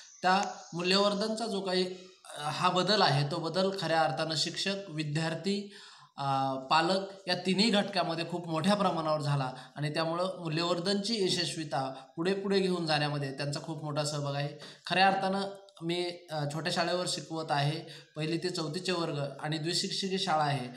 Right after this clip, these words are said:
त्यामुळं खऱ्या अर्थानं हा मूल्यवर्धनचा उपक्रम राबवत असताना, छोटे छोटे उपक्रम घेत असताना त्या विद्यार्थ्यामध्ये, सर्व विद्यार्थ्यामध्ये मिळून मिसळून पालकांच्या समवेत उपक्रम घेणं शक्य झालं, त्यामुळं खूप मोठी फलश्रुती भेटली. एक छोटासा बदल मी आपल्याला सांगतो.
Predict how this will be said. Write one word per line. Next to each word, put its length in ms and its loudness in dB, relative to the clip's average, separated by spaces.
त्यामुळं 320 0
खऱ्या 200 2
अर्थानं 300 0
हा 160 0
मूल्यवर्धनचा 680 -4
उपक्रम 360 -6
राबवत 380 -2
असताना, 380 -6
छोटे 280 -4
छोटे 200 -2
उपक्रम 460 -4
घेत 180 -2
असताना 420 -6
त्या 120 6
विद्यार्थ्यामध्ये, 760 2
सर्व 240 0
विद्यार्थ्यामध्ये 640 -2
मिळून 300 0
मिसळून 500 2
पालकांच्या 560 6
समवेत 440 4
उपक्रम 380 0
घेणं 200 0
शक्य 300 0
झालं, 240 2
त्यामुळं 380 -2
खूप 260 -4
मोठी 240 0
फलश्रुती 560 -4
भेटली. 600 -6
एक 180 -4
छोटासा 340 4
बदल 300 4
मी 100 2
आपल्याला 360 0
सांगतो. 460 -6